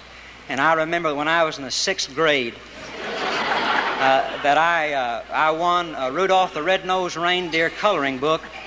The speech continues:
uh, in the sixth grade. We played twenty questions. That's on my resume. You ask the secretary, it's on there. And, uh, it says, uh,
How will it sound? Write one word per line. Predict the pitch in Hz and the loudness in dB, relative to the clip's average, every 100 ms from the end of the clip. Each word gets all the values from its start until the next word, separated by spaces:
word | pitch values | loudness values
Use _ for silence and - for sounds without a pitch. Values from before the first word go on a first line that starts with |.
| - - - - - | -6 -4 -4 -6 -2
uh, | 143 139 131 143 | 4 6 4 2
in | 156 | -2
the | 139 | -2
sixth | - 208 - | 2 0 2
grade. | 185 160 | 2 2
We | 151 | 0
played | 160 175 160 | -4 -2 -2
twenty | 180 170 | -2 -4
questions. | - 175 156 | 0 -2 0
That's | 143 240 - | 2 2 2
on | 190 | -2
my | 165 | 0
resume. | 190 180 151 143 | 0 -2 -2 -4
You | 165 170 | 0 2
ask | 160 - | 2 -2
the | |
secretary, | - 196 151 139 127 | -2 -2 0 -2 -2
it's | 160 | -2
on | 156 | -4
there. | 127 107 - - - - - - | -4 -6 -8 -16 -16 -16 -10 0
And, | 160 160 151 | 2 2 2
uh, | 147 143 147 | 2 2 2
it | 151 | -2
says, | - - 175 156 - | -4 2 2 2 0
uh, | 156 139 127 | 2 2 2